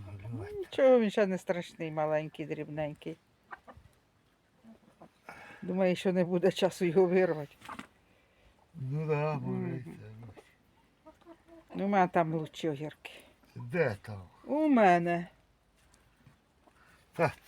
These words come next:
Speaker 1: ти ж раніше посадила.
Speaker 2: Та яка разниця, зато в мене лучші, я знаю, як вирощувати.
Speaker 1: О, де цибулина росте, де це вона взялась?
Speaker 2: Так, дід, щупай, я піду далі. Да?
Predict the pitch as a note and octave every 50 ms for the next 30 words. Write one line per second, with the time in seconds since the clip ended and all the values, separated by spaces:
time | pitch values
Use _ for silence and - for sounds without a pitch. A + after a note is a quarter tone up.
0 | - - _ - D#3+ C#3+ G2+ F#2+ C#3+ D3 D#3 D3 C3 G#2 - - A#2 G#2+ - A#2+
1 | G#2+ - - A2+ G#2+ G2+ G2 G#2+ G2 F#2+ F#2 F#2+ F#2 - - _ _ - - F3
2 | G3+ A3+ A#3 A#3 - - A#3+ A#3 G#3+ G#3+ G3+ G3 E3 D3 D3 D#3 D#3 E3 E3+ -
3 | - - F3+ E3+ E3 F3 E3 - - F#3 E3+ E3+ F3 E3 D#3+ D#3 D3+ D#3 D3 -
4 | - _ - - - A3 D#3 E3 D3 C3 C#3 D3+ D3+ D3+ D3 C#3+ C#3 - - E3
5 | D#3 D3 C#3+ C3+ - - - - D#3 D#3+ - _ - _ _ _ _ _ - -
6 | - B2+ B2+ C3 C3+ B2+ D3 D#3 C#3+ C3+ - D3+ D3 C#3 D3+ D#3+ D3+ C#3 C3 A#2+
7 | G#2+ G2+ G#2 G#2 G2 F#2+ F#2 - - - - F#2 F2+ E2+ E2+ - - - G#2+ G2
8 | G2+ A2+ G#2+ - - A#2 A2+ A2 G#2+ G#2+ G2 F2+ G2 G2+ G2+ G2 F#2 - - -
9 | - - _ _ - - - - - - - - _ _ - - _ - - -
10 | F#3+ D#3+ D#3+ D3 C#3 - - G3 E3+ - - - - - - _ - _ _ _
11 | _ _ _ - - - - - - - - - - - - - - - - G3
12 | D3+ - - D3 C#3 C3+ - - D3+ C#3+ - - D3+ - D#3+ D3 - D3+ D3 C#3+
13 | C#3 - - D#3 - - _ - - - _ _ _ _ _ _ _ _ _ _
14 | _ _ _ _ _ _ _ _ _ _ _ _ _ - - - - D#3+ F3+ G3+
15 | B3+